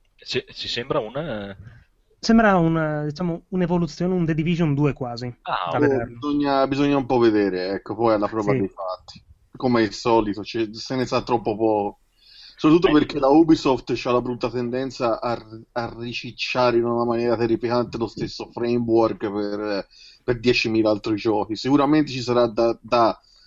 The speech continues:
Speaker 3: salire su un posto in alto per sapere le,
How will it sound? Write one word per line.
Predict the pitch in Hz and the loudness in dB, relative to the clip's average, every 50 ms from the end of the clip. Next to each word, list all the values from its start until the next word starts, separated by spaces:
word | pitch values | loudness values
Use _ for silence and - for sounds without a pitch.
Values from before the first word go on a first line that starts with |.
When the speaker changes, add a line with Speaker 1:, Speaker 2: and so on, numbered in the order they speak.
| _ _ | _ _
Speaker 3:
salire | - - - 143 131 139 143 135 123 113 110 110 | -16 -4 0 0 2 2 2 0 4 4 4 4
su | - - 123 | 4 0 -4
un | 123 120 | -6 -2
posto | - 151 143 127 - - 143 | 2 2 2 2 2 -2 0
in | 131 135 135 | 0 2 2
alto | 143 151 151 156 156 147 - 165 151 127 | 4 4 4 4 2 2 2 2 2 2
per | 135 127 | 0 -4
sapere | - - - 123 120 - 131 131 131 127 127 127 127 131 131 | -4 -4 -8 -8 -6 -2 0 2 4 4 4 4 4 2 2
le, | 123 117 113 113 110 110 110 110 107 107 101 | 2 2 2 2 2 2 2 0 -2 -2 -4